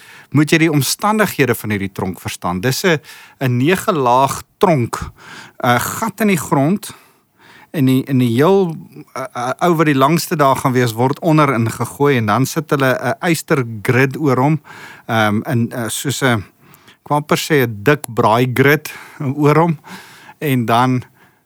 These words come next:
sit hulle nog 'n gevangene, dan sit hulle bo hom 'n grid, nog 'n gevangene, bo hom 'n grid. So die gevolg is dat al die, ehm, afval, ehm, vullis, die, die sewage, die, eh, die toiletgeriewe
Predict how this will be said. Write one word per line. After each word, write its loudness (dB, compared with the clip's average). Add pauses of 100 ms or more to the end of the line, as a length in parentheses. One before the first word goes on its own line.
sit -6
hulle 0
nog 2
'n -2
gevangene, 0
dan -4
sit -8
hulle 0
bo 0
hom 4
'n -2
grid, 0
nog -2
'n -2
gevangene, 0
bo -2
hom 2
'n 0
grid. 0 (560)
So 0
die 2
gevolg 0
is 0
dat -2
al 0
die, 2 (880)
ehm, 0 (100)
afval, 2 (320)
ehm, -2 (260)
vullis, 0
die, -2
die -2
sewage, -2
die, -2 (580)
eh, -4
die -4 (720)
toiletgeriewe 0